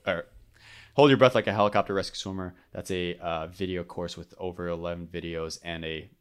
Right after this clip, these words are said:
a long manual on everything detailing from lung expansion, uh, preparatory breathing, the movements underwater, and then how to train to hold your breath underwater. So,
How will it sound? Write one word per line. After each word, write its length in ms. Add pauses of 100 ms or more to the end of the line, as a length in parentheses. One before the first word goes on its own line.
a 100
long 460
manual 580 (300)
on 260
everything 340
detailing 480
from 260 (500)
lung 200
expansion, 920 (140)
uh, 360
preparatory 500
breathing, 840 (320)
the 80
movements 480
underwater, 760
and 260
then 100
how 160
to 100
train 560 (140)
to 260
hold 220
your 60
breath 200
underwater. 380
So, 180